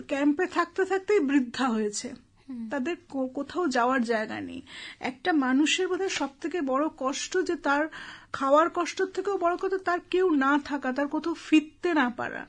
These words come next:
Speaker 2: হুম, একদম।
Speaker 1: তো সে-, সেটা একটা সাংঘাতিক। তো এই যে দেশভাগের মেয়েদের উপর যে বিপর্যয় নেমে এলো,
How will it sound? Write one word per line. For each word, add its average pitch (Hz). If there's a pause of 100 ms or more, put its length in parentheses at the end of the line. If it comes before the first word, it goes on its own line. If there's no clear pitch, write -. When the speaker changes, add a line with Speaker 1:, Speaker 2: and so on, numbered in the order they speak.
(120)
Speaker 2:
হুম, 247
একদম। 226
Speaker 1:
তো -
সে-, -
সেটা 330
একটা 381
সাংঘাতিক। 285
তো -
এই 294
যে 370
দেশভাগের 277 (180)
মেয়েদের 277
উপর 320
যে 277
বিপর্যয় 254
নেমে 233
এলো, 254